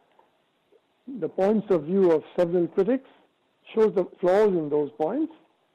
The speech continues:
Then it goes on to explain what, what the problems are in,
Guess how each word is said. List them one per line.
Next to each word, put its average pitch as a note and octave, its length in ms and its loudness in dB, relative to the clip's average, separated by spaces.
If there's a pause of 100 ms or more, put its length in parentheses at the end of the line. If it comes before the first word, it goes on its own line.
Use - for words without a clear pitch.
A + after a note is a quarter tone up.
(720)
Then A#3 140 0
it G#3+ 180 -2
goes G#3 220 4
on F#3+ 320 2
to D3+ 500 -2 (800)
explain F#3 640 -4
what, E3 220 -2 (460)
what E3+ 180 -2
the E3 40 -4
problems G3 520 -2
are D3+ 320 -2 (500)
in, D3 340 -6